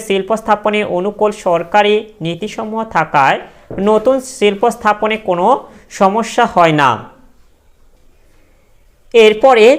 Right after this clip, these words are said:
চারিটা আছে উদাহরণ সহ বিভিন্ন ধরনের মালভূমি শ্রেণীবিভাগ করো। এর উত্তরটি হলো, এই যে বিভিন্ন প্রকার মালভূমি শ্রেণীবিভাগগুলি হলো, এক যেমন হচ্ছে পর্বত বেষ্টিত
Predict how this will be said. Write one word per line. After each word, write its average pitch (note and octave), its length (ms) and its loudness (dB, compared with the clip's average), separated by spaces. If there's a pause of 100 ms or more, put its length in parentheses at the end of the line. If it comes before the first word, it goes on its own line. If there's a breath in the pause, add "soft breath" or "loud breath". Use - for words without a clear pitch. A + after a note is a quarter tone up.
(100)
চারিটা A#3+ 520 2
আছে C4+ 180 0 (220)
উদাহরণ A#3 340 2
সহ B3+ 220 2 (180)
বিভিন্ন A#3+ 500 -2 (280)
ধরনের G#3+ 400 0 (120)
মালভূমি F#3+ 520 0
শ্রেণীবিভাগ F#3+ 460 -2 (100)
করো। C3+ 240 2 (300)
এর D3 140 0
উত্তরটি - 360 -14
হলো, C3+ 180 0 (1700)
এই G3 180 4
যে A3 160 6
বিভিন্ন A#3+ 280 6
প্রকার C4+ 180 4 (1040 soft breath)
মালভূমি G3 420 2
শ্রেণীবিভাগগুলি B3+ 480 4
হলো, F3+ 160 6 (300)
এক G3+ 120 4
যেমন A#3+ 180 2
হচ্ছে C4 180 0 (100)
পর্বত G3+ 360 2
বেষ্টিত - 240 -2